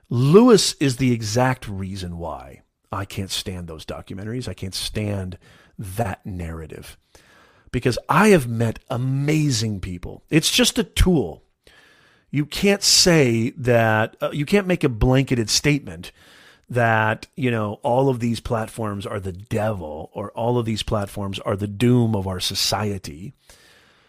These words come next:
You know, you can't, you just can't say that because it's just not true. It's just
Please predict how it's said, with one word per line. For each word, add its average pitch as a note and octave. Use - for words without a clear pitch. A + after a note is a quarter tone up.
You B2+
know, G2
you F3
can't, C4+
you A#3+
just C4+
can't C#4+
say F#4
that G#2
because E3
it's C4+
just -
not E4+
true. G4
It's E3+
just -